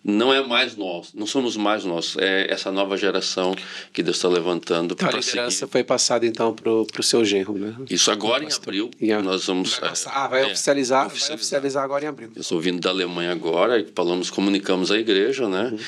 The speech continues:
Speaker 1: E agora em abril, a, o genro e a filha realmente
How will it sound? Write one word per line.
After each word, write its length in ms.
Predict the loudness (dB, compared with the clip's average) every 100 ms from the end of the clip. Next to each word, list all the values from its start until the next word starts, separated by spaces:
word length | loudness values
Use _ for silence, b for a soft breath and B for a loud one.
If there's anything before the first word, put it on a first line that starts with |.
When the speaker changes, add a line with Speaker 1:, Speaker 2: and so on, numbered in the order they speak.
| B B 0
Speaker 1:
E 280 | 2 4
agora 320 | 2 0 0 0
em 40 |
abril, 520 | -2 -2 2 2 2
a, 180 | -2 -4
o 100 | -4
genro 320 | -2 0 2
e 60 | 2
a 60 | 0
filha 540 | -2 -2 0 2 0
realmente 720 | 0 0 2 2 0 -2 -4